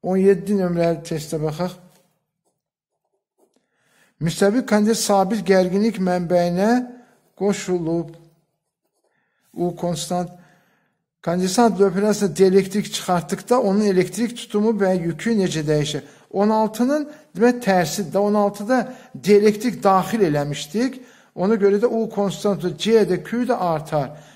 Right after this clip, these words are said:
Burada isə dielektriki çıxardığında təbii ki, hər ikisi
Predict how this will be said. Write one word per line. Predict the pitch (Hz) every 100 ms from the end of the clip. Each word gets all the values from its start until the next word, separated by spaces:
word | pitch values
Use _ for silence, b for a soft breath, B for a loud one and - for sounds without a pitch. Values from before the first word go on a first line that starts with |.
| B
Burada | 156 202 208 277
isə | 240 262 240
dielektriki | 214 214 214 214 214 247 214
çıxardığında | - 196 180 202 220
təbii | 208 180 185 202
ki, | 175 226 233 B B B
hər | 208 190
ikisi | - - 185 247